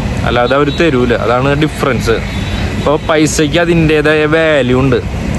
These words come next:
ഇതിപ്പോ ബന്ധുക്കളുടെ കാര്യമാണെങ്കിലും, ബന്ധുക്കള്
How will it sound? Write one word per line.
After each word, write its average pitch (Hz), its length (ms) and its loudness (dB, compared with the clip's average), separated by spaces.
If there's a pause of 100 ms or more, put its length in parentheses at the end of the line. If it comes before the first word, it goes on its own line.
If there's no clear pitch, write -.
(380)
ഇതിപ്പോ 156 180 2
ബന്ധുക്കളുടെ 175 760 2
കാര്യമാണെങ്കിലും, 170 800 0 (760)
ബന്ധുക്കള് 147 540 2